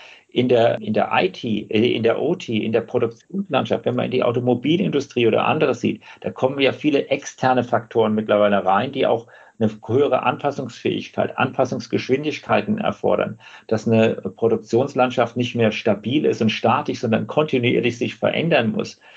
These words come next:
Wir reden zum Teil ja über, ich sag mal,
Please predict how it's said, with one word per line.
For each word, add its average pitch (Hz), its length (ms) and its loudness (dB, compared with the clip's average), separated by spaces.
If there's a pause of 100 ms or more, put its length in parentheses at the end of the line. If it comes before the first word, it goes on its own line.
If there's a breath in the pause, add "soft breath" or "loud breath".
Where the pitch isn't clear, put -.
(140 loud breath)
Wir 107 160 2
reden 123 440 0
zum 113 180 -6
Teil 120 320 0
ja 120 100 4
über, 107 420 0 (420 loud breath)
ich - 100 -20
sag 117 140 0
mal, 113 260 -2